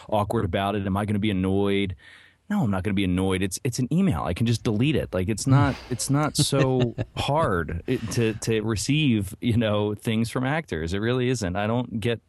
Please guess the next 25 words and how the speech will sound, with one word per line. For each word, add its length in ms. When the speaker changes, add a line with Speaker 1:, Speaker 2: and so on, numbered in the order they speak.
Speaker 1:
people 300
that 120
get 280
in, 160
all 200
up 140
in 60
a 60
huff 200
about 280
it. 80
But 240
I, 280
I 40
personally 580
just, 400
uh, 640
I, 200
I, 240
I 40
give 260
everything 320
its 140
fair 240
shot, 420